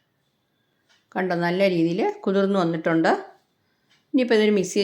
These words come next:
ജാറിലിട്ട് അരച്ചെടുക്കണം. രണ്ട് പ്രാവശ്യമായിട്ട് അരയ്ക്കാൻ പറ്റത്തുള്ളൂ. നിങ്ങൾക്ക് ഗ്രൈൻഡറിലിട്ട് അരയ്ക്കാൻ സൗകര്യമാണെങ്കിൽ അങ്ങനെയും ചെയ്യാം. അപ്പോൾ ഇത് അരയ്ക്കാൻ നേരത്ത് കൂടുതൽ വെള്ളമൊന്നും ചേർക്കേണ്ട ആവശ്യമില്ല. അഥവാ ഒരു സ്പൂൺ വെള്ളം വല്ലതും ആവശ്യം വരികയാണെങ്കിൽ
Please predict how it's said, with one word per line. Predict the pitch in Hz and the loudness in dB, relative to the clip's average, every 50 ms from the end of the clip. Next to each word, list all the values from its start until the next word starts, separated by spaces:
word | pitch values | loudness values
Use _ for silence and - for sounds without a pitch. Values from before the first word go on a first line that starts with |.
| 196 | 2
ജാറിലിട്ട് | 185 170 165 160 175 165 151 - 240 294 | 4 2 2 2 -2 -6 -2 0 2 2
അരച്ചെടുക്കണം. | 240 196 190 - 185 139 135 - 131 127 - - - _ _ _ | 2 2 0 -2 -4 -4 -4 -6 -6 -8 -8 -12 -16 _ _ _
രണ്ട് | - 220 226 - | -2 0 0 2
പ്രാവശ്യമായിട്ട് | 240 233 226 233 233 240 220 220 214 233 | 4 4 2 2 2 2 2 4 4 4
അരയ്ക്കാൻ | 214 185 175 175 175 156 151 | 4 4 2 2 0 -2 -2
പറ്റത്തുള്ളൂ. | 135 135 151 151 - 147 151 175 254 403 349 | -2 -4 -6 -6 -4 -4 -4 -2 0 0 0
നിങ്ങൾക്ക് | 233 226 233 233 226 | 0 0 -2 0 0
ഗ്രൈൻഡറിലിട്ട് | 220 220 220 220 220 233 226 220 240 233 | 0 0 0 0 -2 -4 -4 0 0 0
അരയ്ക്കാൻ | 226 220 220 240 240 240 | 0 0 -2 -2 -2 0
സൗകര്യമാണെങ്കിൽ | 233 214 214 214 220 226 214 208 220 277 403 359 254 | 0 -2 0 0 0 0 0 0 0 0 0 0 0
അങ്ങനെയും | 226 214 208 202 202 190 | 0 -2 -2 -4 -4 -4
ചെയ്യാം. | 165 147 139 123 - - _ _ _ _ _ _ _ _ _ _ _ _ _ _ _ _ _ _ _ _ _ _ _ _ _ _ _ _ _ _ | -4 -4 -4 -6 -10 -14 _ _ _ _ _ _ _ _ _ _ _ _ _ _ _ _ _ _ _ _ _ _ _ _ _ _ _ _ _ _
അപ്പോൾ | _ _ 214 | _ _ -2
ഇത് | 214 226 214 | 2 2 2
അരയ്ക്കാൻ | 214 220 214 247 254 254 | 2 2 2 2 2 2
നേരത്ത് | 240 233 233 - 233 | 2 0 -2 -2 -2
കൂടുതൽ | 233 220 226 240 247 240 214 | 0 2 2 2 4 4 4
വെള്ളമൊന്നും | 208 208 226 240 254 254 254 262 | 4 2 2 2 2 2 2 2
ചേർക്കേണ്ട | 220 202 190 220 214 208 208 196 175 | 2 2 2 0 -2 0 0 2 2
ആവശ്യമില്ല. | 175 185 190 - 208 180 151 156 190 392 415 - - - - _ _ _ 208 | 2 0 0 0 0 0 2 2 0 -2 -2 -6 -14 -20 -20 _ _ _ 2
അഥവാ | 208 220 226 240 254 233 | 4 6 6 6 6 6
ഒരു | 220 226 226 233 | 6 4 2 0
സ്പൂൺ | - 247 233 247 233 214 | 0 0 2 2 4 4
വെള്ളം | 202 208 214 226 240 | 4 4 2 2 2
വല്ലതും | 226 226 233 226 214 | 2 4 4 6 6
ആവശ്യം | 208 214 220 - 240 226 226 | 4 4 2 0 0 2 2
വരികയാണെങ്കിൽ | 202 202 208 214 214 208 220 | 2 4 4 2 2 2 2